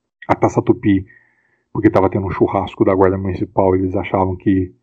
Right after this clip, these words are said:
a gente tinha que sair, eles iam jogar a ba-, a pelada deles no campo. Então, esse tipo de situação de a gente não ter um local, de a gente não ter a identidade, de a gente não ter, falar assim, ó, vai treinar todo santo dia tal,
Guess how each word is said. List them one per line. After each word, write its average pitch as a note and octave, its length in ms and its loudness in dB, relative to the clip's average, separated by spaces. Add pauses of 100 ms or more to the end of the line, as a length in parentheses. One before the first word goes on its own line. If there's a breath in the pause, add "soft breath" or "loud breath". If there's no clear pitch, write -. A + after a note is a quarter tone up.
(100)
a G#2 80 2
gente F2+ 160 -4
tinha G2 200 -8
que - 80 -12
sair, F#2+ 340 0
eles F#2+ 200 -2
iam F#2+ 180 0
jogar F#2 300 0
a G2+ 60 2
ba-, G2+ 180 -2
a - 60 -4
pelada G2 360 2
deles G2 220 0
no E3 100 4
campo. B2 520 2 (1120 soft breath)
Então, F3 340 4
esse F#3 220 6
tipo F3 180 0
de D3 100 -12
situação A2 420 -2
de G2+ 100 0
a - 20 4
gente A#2+ 240 -4
não A#2+ 160 0
ter C#3 160 2
um F3+ 140 4
local, G2 480 2
de G2+ 80 0
a G2 40 -4
gente A2 220 -4
não G#2+ 100 -2
ter B2+ 120 -2
a D3+ 80 0
identidade, A2+ 580 0
de G2 60 -4
a - 20 0
gente A2 180 -4
não B2 100 2
ter, D3 200 4
falar D3 120 2
assim, - 160 -2
ó, A2 120 6
vai A2+ 260 4
treinar C3+ 640 2
todo D3 320 6 (140)
santo C3 360 -2
dia A2 420 2 (120)
tal, D3 460 6